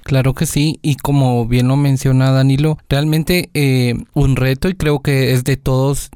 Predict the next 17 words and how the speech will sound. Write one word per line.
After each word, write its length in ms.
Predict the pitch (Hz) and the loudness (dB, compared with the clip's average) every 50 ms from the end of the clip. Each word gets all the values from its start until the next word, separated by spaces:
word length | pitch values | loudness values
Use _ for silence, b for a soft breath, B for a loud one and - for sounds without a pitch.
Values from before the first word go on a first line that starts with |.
| - _ - | -20 _ -8
y 100 | 123 120 | -8 -6
todas 280 | - - 123 123 127 131 | -2 0 0 0 2 0
las 180 | 127 127 - | 0 -2 -2
que 360 | - - 123 113 110 110 110 - - | -2 -2 -2 -2 -2 -2 -4 -4 -2
decimos 500 | 123 123 117 - 135 131 135 139 139 135 | -2 -2 0 0 0 0 0 0 -2 -4
trabajar 440 | - 127 113 113 110 120 131 123 | -4 -4 -2 -2 -2 -2 0 0
a 80 | 123 123 | 0 0
favor 300 | - 135 120 110 117 120 | 0 0 0 0 0 0
de 260 | 113 123 117 117 113 | 0 0 0 0 0
una 260 | 113 117 117 123 123 | 0 2 2 0 0
población 520 | 123 - - - 113 110 117 - 127 120 117 | 0 0 -2 0 0 -2 0 0 0 0 2
vulnerable, 460 | 123 120 120 120 113 117 123 135 139 | 2 2 2 2 2 0 0 0 0
en 100 | 135 127 | 0 0
este 160 | 123 - 135 | 0 -2 -4
caso 260 | - - 131 127 - | -2 -2 -2 0 0
los 160 | 131 131 131 127 | 2 2 2 2
migrantes, 680 | 127 127 123 123 123 127 135 - 165 170 - - | 2 2 2 0 0 0 0 -2 -4 -6 -6 -8